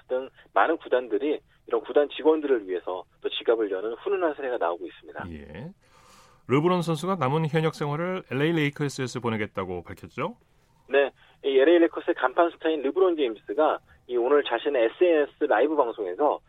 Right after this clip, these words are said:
Speaker 1: 이 레-, 엘에이 레이커스에서 남은 커리어를 보내겠다고 밝혔습니다.
Speaker 2: 네.
Speaker 1: 어, 이 질문이 나온, 이 답변이 나온 이유는 이 한 팬이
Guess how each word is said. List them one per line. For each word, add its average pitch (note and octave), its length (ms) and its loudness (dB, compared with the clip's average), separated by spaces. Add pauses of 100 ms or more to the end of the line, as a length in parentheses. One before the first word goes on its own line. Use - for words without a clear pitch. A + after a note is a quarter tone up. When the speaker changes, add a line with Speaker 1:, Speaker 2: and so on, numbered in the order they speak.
(160)
Speaker 1:
이 G#2+ 80 -4
레-, A2+ 240 4
엘에이 F#3 300 6
레이커스에서 D3+ 640 2
남은 A#2+ 360 0
커리어를 C#3 440 0
보내겠다고 G#2 600 -4
밝혔습니다. F#2 680 -8 (100)
Speaker 2:
네. D#2+ 240 -10
Speaker 1:
어, G#2+ 140 4
이 F4 180 2
질문이 G4 340 2
나온, C#3+ 300 2
이 D#3+ 160 0
답변이 F3 340 0
나온 B2+ 240 0
이유는 G#2 460 -8 (300)
이 F3 60 -12
한 G3 240 -4
팬이 C3+ 460 -4